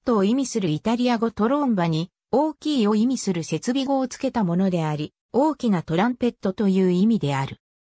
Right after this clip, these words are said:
通常、トロンボーンと呼称する場合は、テナートロンボーンのことを指す。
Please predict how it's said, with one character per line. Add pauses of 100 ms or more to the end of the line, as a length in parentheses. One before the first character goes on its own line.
(120)
通
常、 (260)
ト
ロ
ン
ボ
ー
ン
と
呼
称
す
る
場
合
は、 (220)
テ
ナ
ー
ト
ロ
ン
ボ
ー
ン
の
こ
と
を
指
す。